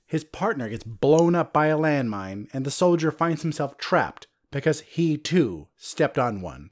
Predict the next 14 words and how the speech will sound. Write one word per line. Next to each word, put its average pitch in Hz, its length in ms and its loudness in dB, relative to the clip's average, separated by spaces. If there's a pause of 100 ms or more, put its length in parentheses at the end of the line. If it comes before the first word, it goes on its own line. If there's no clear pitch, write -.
and 127 160 -6
he 120 180 -2
can't 98 460 -8
move. 92 420 -6 (220)
This 185 200 2
one 214 160 2
stars 202 340 2 (140)
Armie 214 380 4
Hammer 180 520 0
from 131 180 -4
The 151 60 2
Man 143 340 2
from 175 280 0
U.N.C.L.E. 135 580 0